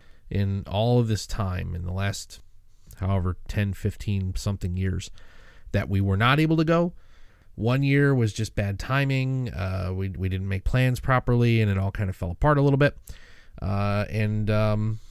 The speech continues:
there's probably one other year, and I, <sighs> I can't remember, but generally that's been our thing, and we can, we can count on making it happen.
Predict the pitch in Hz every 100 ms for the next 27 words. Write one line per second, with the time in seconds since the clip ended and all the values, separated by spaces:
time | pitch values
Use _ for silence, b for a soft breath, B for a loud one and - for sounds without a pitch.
0 | b - 160 - 160 123 113 110 104 95
1 | 95 95 98 104 - - - - - -
2 | - 107 98 95 95 92 92 - - -
3 | - - - 131 143 147 147 117 107 -
4 | 113 117 - 113 104 98 98 - 95 95
5 | 95 - 92 113 107 107 98 92 92 92
6 | 90 - -